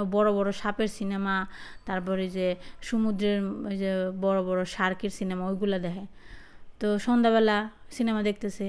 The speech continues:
মানে দুপুরবেলা শুধু খিচুড়ি রান্না করে খাইছি, খিচুড়ি শেষ হয়ে গেছে। এখন রাত্রে কি খামো, রাতের বেলা ভাত বহাইছি,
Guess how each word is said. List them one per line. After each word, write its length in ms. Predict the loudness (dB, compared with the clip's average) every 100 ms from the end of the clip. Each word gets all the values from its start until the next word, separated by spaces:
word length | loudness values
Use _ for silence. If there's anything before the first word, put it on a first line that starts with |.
| -4
মানে 240 | -2 -2 -2 -2
দুপুরবেলা 540 | 2 6 6 8 6 4
শুধু 200 | 2 -2
খিচুড়ি 320 | -2 0 0 0
রান্না 200 | 0 0
করে 160 | -2
খাইছি, 280 | 0 -2 -2 -2
খিচুড়ি 320 | 0 0 0
শেষ 180 | -2 -2
হয়ে 140 | -2 -4
গেছে। 220 | -8 -10 -12 -14 -16 -16 -8
এখন 240 | -2 0 2 0 -2 -4 -6 -6 -2
রাত্রে 280 | -2 -2 -4
কি 140 | -6
খামো, 320 | -4 -2 -2 -4 -2
রাতের 280 | -2 -2 -2
বেলা 180 | -2 -2
ভাত 200 | -4 -2
বহাইছি, 400 | -2 -2 -4 -4